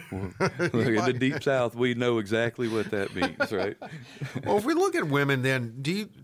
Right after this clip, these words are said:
Speaker 1: would you agree that, I mean, do women tend to be a little more cautious with risk?
Speaker 2: Yes, they are very much. Um,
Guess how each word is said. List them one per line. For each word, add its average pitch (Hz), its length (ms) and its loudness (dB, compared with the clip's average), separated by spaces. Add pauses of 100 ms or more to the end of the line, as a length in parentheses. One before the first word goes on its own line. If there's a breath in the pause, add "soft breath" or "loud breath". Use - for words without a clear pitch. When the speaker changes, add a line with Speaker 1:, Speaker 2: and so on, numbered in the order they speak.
Speaker 1:
would 170 240 -4
you 226 140 -2
agree 190 400 0
that, 349 180 -4 (140)
I 127 40 -2
mean, 147 220 2
do 202 220 0
women 202 520 2
tend 185 460 2
to 165 140 2
be 143 220 4
a 131 60 4
little 165 180 6
more 170 160 2
cautious 160 640 0
with 147 180 -2
risk? 147 420 0 (280)
Speaker 2:
Yes, 95 600 -2
they 104 180 2
are 101 100 2
very 104 340 0
much. 92 380 -4
Um, 87 380 -2